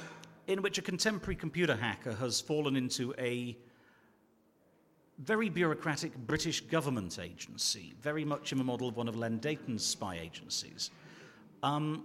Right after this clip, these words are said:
there are an awful lot of committee meetings and forms to fill out, um, in between saving the universe from tentacle monsters from beyond space-time. And, um, if you're trying to depict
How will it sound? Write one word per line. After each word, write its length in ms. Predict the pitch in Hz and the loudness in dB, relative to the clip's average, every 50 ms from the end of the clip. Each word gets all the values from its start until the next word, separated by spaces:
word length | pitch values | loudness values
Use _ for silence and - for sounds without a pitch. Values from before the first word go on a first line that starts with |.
| - - | -10 -2
there 160 | 139 170 180 | 2 4 6
are 120 | 180 180 | 6 6
an 80 | 180 180 | 6 6
awful 280 | 208 226 226 - 233 | 4 4 4 2 0
lot 180 | 233 214 - - | 0 0 0 0
of 100 | 185 - | -6 -4
committee 380 | - 202 208 208 202 - 196 170 | -4 -2 0 0 0 0 0 2
meetings 480 | 160 156 143 - - 165 156 151 135 | 2 2 2 2 2 2 2 2 0
and 120 | 151 151 139 | 0 -2 -4
forms 400 | - - 170 170 160 143 135 - | -2 -2 0 0 0 0 0 -2
to 80 | - - | -2 -6
fill 240 | - 101 87 82 | -6 -6 -6 -6
out, 440 | 85 85 - - - - - - - - - _ _ _ _ _ _ - - - - - - - - - | -8 -8 -8 -10 -12 -8 -6 -6 -6 -6 -10 _ _ _ _ _ _ -20 -20 -20 -20 -20 -20 -14 -2 0
um, 300 | 135 135 131 131 135 135 - | 2 2 4 2 0 0 2
in 140 | 170 180 165 | 2 2 4
between 340 | 165 165 - 165 151 147 | 2 2 2 2 2 4
saving 400 | 135 - - 139 135 127 131 123 | 4 4 4 4 2 2 0 -2
the 80 | 113 123 | 0 0
universe 460 | 123 135 131 120 104 117 113 113 - | 0 2 0 0 2 2 2 2 2
from 200 | - - 120 113 | 0 0 0 -2
tentacle 440 | 113 - 147 131 131 - - 101 87 | 0 0 0 0 -2 -4 -6 -6 -6
monsters 480 | 85 78 76 78 - - - 107 - - | -6 -6 -6 -4 -6 -4 -4 -2 -4 -4
from 180 | - 104 95 | -4 -6 -6
beyond 320 | 85 113 104 90 90 90 - | -4 -4 -4 -4 -2 -2 -4
space-time. 680 | - - 214 208 - - - - 107 85 80 - - - - _ _ - - - - - - - - - - - - - _ _ _ - - | -2 -2 -2 0 0 0 -2 -2 -8 -10 -12 -14 -16 -20 -20 _ _ -20 -20 -20 -20 -20 -20 -20 -20 -20 -20 -20 -20 -20 _ _ _ -6 -2
And, 400 | 175 180 190 196 208 202 185 196 | 0 0 0 0 -2 -2 0 0
um, 300 | 196 196 202 202 185 - - - - - - - - - - - - - - - - - - - _ _ _ _ _ _ _ _ _ _ _ _ _ _ _ - _ | 0 0 0 -2 -8 -10 -16 -20 -20 -20 -20 -20 -20 -20 -20 -20 -20 -20 -20 -20 -20 -20 -20 -20 _ _ _ _ _ _ _ _ _ _ _ _ _ _ _ -10 _
if 200 | 226 247 240 - | -4 -4 -4 -2
you're 140 | 294 330 - | -4 -4 -4
trying 300 | - - 214 208 202 180 | -2 -2 -2 0 0 -2
to 80 | - | -4
depict 600 | 165 160 156 - - 175 165 - - - - - | -4 -6 -6 -4 -4 -4 -4 -4 -8 -6 -6 -6